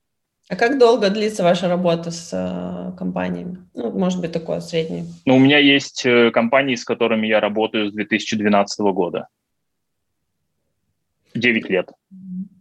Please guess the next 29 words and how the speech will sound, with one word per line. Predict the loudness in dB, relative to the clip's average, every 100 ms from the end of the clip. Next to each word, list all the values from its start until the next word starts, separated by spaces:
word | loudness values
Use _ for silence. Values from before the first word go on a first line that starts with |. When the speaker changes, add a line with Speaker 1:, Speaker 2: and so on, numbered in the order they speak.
| _ _ _ _
Speaker 1:
Классно. | -18 -16 -16 -20 _ _ _ _ _ _ _ _ _
Speaker 2:
Да, | 2 4 4 2
ну, | 4 6
е-, | 6 2 0
Speaker 1:
Они | 0
Speaker 2:
е-, | 0 -4
Speaker 1:
всё | -4
равно | -2 4
Speaker 2:
про-, | 4
Speaker 1:
рас-, | 4
Speaker 2:
просто | 0 0
по-разному | 4 4 2 -2
Speaker 1:
на | 0
Speaker 2:
бывает. | 0 -2 -6 -4 -4
Speaker 1:
этапе, | -4 -2
наверное, | 2 2 2 0
новые | 2 2 0
задачи, | 0 0 2 2 0 -6 -8 -20 -20 -20 -20 _ -6
э, | -2 -2
встают, | -2 -2 -2 -4
правильно? | -4 -2 -2 -4 -8 -10 _ _ _ _ _ _ _
Speaker 2:
Всегда, | -4 0 2 2
конечно. | 0 0 -2 -8 -18 _ _ _ _ _ _ _ _ _ _ -14 -12 0
То | 0
есть, | 0 2
э, | 6 8 6
в | 6
моей | 4 2
практике, | 4 2 2 -10 -2 2 2